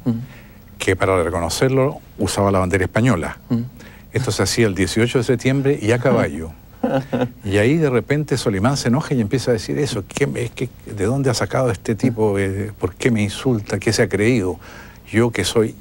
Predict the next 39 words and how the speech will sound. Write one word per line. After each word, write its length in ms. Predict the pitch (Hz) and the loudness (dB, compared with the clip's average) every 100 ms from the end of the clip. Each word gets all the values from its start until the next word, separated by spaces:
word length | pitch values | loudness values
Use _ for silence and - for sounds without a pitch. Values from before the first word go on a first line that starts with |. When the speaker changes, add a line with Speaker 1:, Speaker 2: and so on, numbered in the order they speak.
| - | 2
Speaker 2:
hijo 420 | 143 110 131 117 | 2 2 0 2
del 160 | 117 117 | 2 0
león, 500 | 131 123 101 98 110 | 0 0 0 -2 0
hijo 400 | 123 127 117 120 | 2 2 2 2
del 180 | 104 107 | 4 4
cóndor", 480 | 117 131 123 110 104 | 2 2 2 0 0
no 120 | 107 | -2
sé, 160 | - 107 | -4 -2
y 160 | 101 95 | -2 0
saca 260 | 127 117 | -2 2
una 140 | 113 95 | 0 2
genealogía. 720 | 113 98 92 - 131 127 143 - - - - - - - | 2 2 0 -2 0 0 -2 -14 -20 -18 -18 -18 -20 -6
Esa, 540 | - 135 - - 156 160 | 0 0 0 0 0 0
eh, 180 | 143 107 - - - - - - - | -2 -4 -6 -18 -20 -20 -20 -10 -2
probablemente, 880 | 101 107 117 123 127 101 - 104 113 - - - - - - - - - - - - - | 0 2 4 4 2 0 -4 -8 -8 -12 -20 -20 -20 -20 -20 -20 -20 -20 -20 -20 -20 0
Speaker 1:
Es 80 | 147 | 2
un 120 | 143 | 4
Speaker 2:
eh, 40 | |
Speaker 1:
rasgo 260 | 147 170 175 | 4 4 4
de 40 | 151 | 2
los 100 | 127 | 2
cu-, 160 | - | 0
de 120 | 127 123 | 2 0
los 40 | |
Speaker 2:
es 40 | 107 | 0
Speaker 1:
cuentos 200 | 110 - | 0 2
Speaker 2:
un 40 | |
Speaker 1:
que 60 | 127 | 2
vienen 180 | 127 127 | 2 2
del 120 | 123 | 2
Speaker 2:
cuento 180 | 127 123 | 2 2
Speaker 1:
pueblo. 100 | 120 | 2
Speaker 2:
mapuches 580 | 123 127 - 170 143 - - - | 2 0 -2 -4 -4 -10 -20 -2
o 260 | 160 185 190 - - - | 0 0 -2 -16 -20 -16
germanos, 580 | - 101 135 123 87 | -4 0 0 0 -6
¿sabes? 240 | - 110 143 | -6 -2 -2
Speaker 1:
Ah. 20 | |
Speaker 2:
Que, 200 | 131 107 | -2 -2
eh, 260 | 107 - | -4 -6